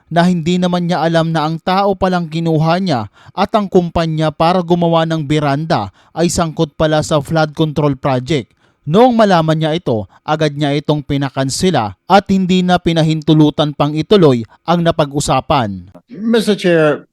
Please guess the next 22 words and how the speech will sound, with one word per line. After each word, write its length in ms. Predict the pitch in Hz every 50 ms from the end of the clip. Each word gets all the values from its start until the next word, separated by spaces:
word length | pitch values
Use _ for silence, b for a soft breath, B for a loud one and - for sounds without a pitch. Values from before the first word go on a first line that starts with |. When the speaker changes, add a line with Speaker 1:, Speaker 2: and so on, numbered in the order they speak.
| _
Speaker 2:
the 240 | _ - 165 180 202
only 480 | 214 214 208 190 185 175 165 - - -
time 320 | 170 165 160 151 147 139
that 160 | 143 139 143
I, 320 | - 143 135 131 131 135 110
I, 180 | 127 147 147 151 147 127
I, 160 | 135 147 147 147 139 139
uh, 240 | 135 131 127 127 127 131 131
learned 400 | 139 151 165 170 160 151 143 -
of, 240 | 135 147 143 131 127 -
uh, 400 | - 139 131 131 127 123 123 123
the 160 | 120 110 143
double 320 | 135 127 160 160 143 147 143
J 320 | 110 120 143 143 131 -
construction 720 | _ - 117 - - - - 143 135 - - - - 127 120
was 160 | 131 123 -
through 480 | - - 151 151 151 147 139 110 -
a 80 | - -
staff 320 | - - - 151 131 -
of 160 | - 110 143 135
mine 400 | 135 131 135 131 127 120 107 _ _ _ _ _ _ _ b b b b b b b b b b -
na 320 | - 156 156 151 147 143